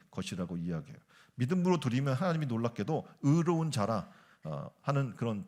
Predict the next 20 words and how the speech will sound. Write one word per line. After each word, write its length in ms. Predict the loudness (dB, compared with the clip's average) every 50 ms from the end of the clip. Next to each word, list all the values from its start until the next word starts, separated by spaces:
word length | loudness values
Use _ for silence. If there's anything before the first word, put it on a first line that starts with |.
| -10
증거를 480 | -8 -4 -2 0 0 2 2 2 2 2
해주시겠다라고 760 | 0 0 -2 -4 -4 -6 -4 -2 -2 -2 -2 -2 -2 -2 -2
얘기하는 360 | -2 -2 -2 -2 -2 -4 -6
겁니다. 320 | -8 -10 -10 -12 -16 -16 -10
그리고 240 | -8 -6 -4 -4 -4
그 180 | 0 0 2 2
예물에 340 | 2 2 2 0 0 0
대해서도 680 | 0 -2 -4 -6 -6 -6 -2 0 0 0 0 -4 -12 -20 _ _ _ _ _ _ _ _ _
증언해 600 | -4 -2 0 0 0 0 -2 0 0 0 0 -2 -4 -10 -20 _
주시겠다라고 760 | -14 -10 -8 -6 -4 -4 -4 -2 -2 -2 -2 -2 -4 -4 -2
이야기하는 520 | 0 0 0 0 0 -4 -6 -10 -8 -10
겁니다. 320 | -10 -10 -12 -14 -16 -18 -20 _ _ _ _ _ _ _ _ _ _ _ _ _ _ _ _ _ _ -12 -12 -12 -14 -20 -20 -20 -20 _
창세기 560 | -4 -2 -2 0 0 0 2 2 2 0 0 -2 -6 -14 -20 -20 _ _ _
사 200 | -2 0 0 0
장 160 | 0 -2 -4
삼 200 | -4 -6 -4 -4
절, 100 | -2 -2
사 120 | 0 0 2
절을 200 | 2 0 0 -2
보면 380 | -2 -2 -2 -2 -4 -4 -6